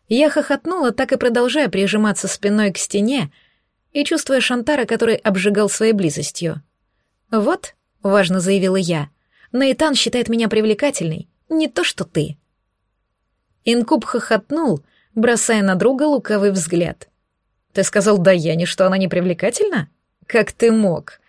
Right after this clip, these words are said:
закатил он глаза. «Не слушай его, сладкая. Шантар тот ещё хам. Кстати, представляешь, на тёмной стороне волочится за каждой юбкой». «Да что ты несёшь?» рыкнул брюнет, вызывая своим возмущением звонкий смех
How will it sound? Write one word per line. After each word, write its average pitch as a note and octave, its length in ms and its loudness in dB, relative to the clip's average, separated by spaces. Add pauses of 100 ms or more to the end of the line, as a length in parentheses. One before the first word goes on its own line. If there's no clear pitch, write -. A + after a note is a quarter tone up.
(280)
закатил F#3+ 480 2
он F3+ 120 4
глаза. F#3 500 0 (680)
«Не F#4+ 160 -2
слушай E3 340 0
его, E3+ 160 2
сладкая. - 560 -2 (240)
Шантар A3+ 460 0
тот D#4+ 180 -2
ещё F#3 300 -2
хам. E3+ 360 -4 (320)
Кстати, G3 340 0
представляешь, G3 800 0
на F#3+ 140 0
тёмной F#3+ 280 2
стороне G3 400 -2
волочится F#3+ 480 0
за E3+ 160 0
каждой C4+ 480 -2
юбкой». - 600 -4 (1000)
«Да F3 160 -2
что G#3 200 -2
ты A#3+ 120 0
несёшь?» - 760 -4 (420)
рыкнул G3 460 2
брюнет, F#3+ 460 0 (240)
вызывая A3 420 4
своим A#3+ 260 0
возмущением G#3+ 680 2
звонкий A#3 420 -2
смех G3 340 -2